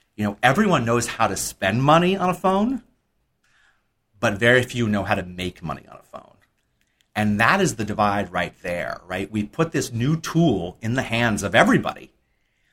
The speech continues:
and everyone knows how to use it to make, to spend money. Everyone knows how to use it to get a blender, a recliner, a new kitchen delivered to their house. Like, everyone knows how to use it to buy shit. Very few know how to use it to make money,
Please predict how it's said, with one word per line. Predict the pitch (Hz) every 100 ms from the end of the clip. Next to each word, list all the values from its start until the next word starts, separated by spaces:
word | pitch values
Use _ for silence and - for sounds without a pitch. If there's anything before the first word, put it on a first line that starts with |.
| _ _
and | - 104 -
everyone | 147 233 214 175
knows | 143 135
how | 139
to |
use | 117 127 107
it | - -
to |
make, | 98 95 -
to | -
spend | 107 - 101
money. | 90 87 - _
Everyone | - 165 180
knows | 170 160
how | 165
to | 139
use | 143 143
it | 139 -
to | 110
get | 120 110 - _ _ _ _ -
a | 104
blender, | 87 110 151 196 190 190 185
a | 117 104
recliner, | 107 185 196 196 202 190 180 185 -
a | -
new | 127 165 165
kitchen | - 240 247 214 208
delivered | 208 208 208 208
to |
their | 320 285
house. | 277 269 196 190 -
Like, | 135 123 - -
everyone | 254 294 226
knows | 175
how | 151
to |
use | 131 117
it | 104
to | 104
buy | - 117 110 113
shit. | - - - _ _ _ _ _ _ _ _ 107
Very | 101 120 127 135
few | 127 120 117 113
know | 101 101 95
how | 98
to | 92
use | 82 90 85
it | 85
to | -
make | 87 82 80 82 - 82
money, | 62 73 76